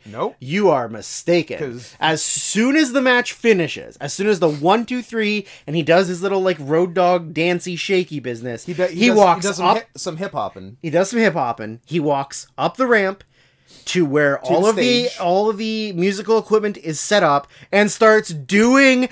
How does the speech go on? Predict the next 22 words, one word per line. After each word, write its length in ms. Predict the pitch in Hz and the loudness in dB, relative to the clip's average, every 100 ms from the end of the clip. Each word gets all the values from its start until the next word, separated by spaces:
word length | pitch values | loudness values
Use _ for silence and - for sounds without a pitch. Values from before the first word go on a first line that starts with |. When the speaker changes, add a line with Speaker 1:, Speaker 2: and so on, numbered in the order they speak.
| - - | -8 2
Speaker 2:
his 340 | 220 233 180 | 6 8 6
roadie 520 | 165 196 226 202 180 | 4 8 8 8 2
job. 640 | 143 165 131 - 175 151 151 - | 2 2 2 2 0 0 -4 -8
Speaker 1:
Because 400 | 160 202 196 175 | -4 -2 -2 -4
everyone 560 | - 190 165 220 214 226 | 2 2 2 -2 -2 -2
has 440 | 202 170 156 170 185 | -4 -4 -2 -2 -4
a 100 | 190 | -6
second 540 | - 143 - 180 190 | -6 -6 -4 -6 -4
job. 340 | 151 214 190 | 2 2 6
Speaker 2:
What 240 | 175 226 262 | 8 8 8
a 100 | 180 | 4
goddamn 960 | 151 123 180 196 196 190 151 175 170 165 | -2 0 4 6 8 6 2 4 4 2
professional. 720 | 151 151 - 151 - 104 90 - | -2 -4 0 0 -2 -8 -14 -2
Speaker 1:
Most 60 | 170 | 2
Speaker 2:
Like, 120 | 185 | 4
not 180 | 226 277 | 6 6
as 100 | 302 | 4
a 60 | |
Speaker 1:
professional 80 | 285 | 2
guy 40 | |
on 40 | |
the 40 | 175 | 4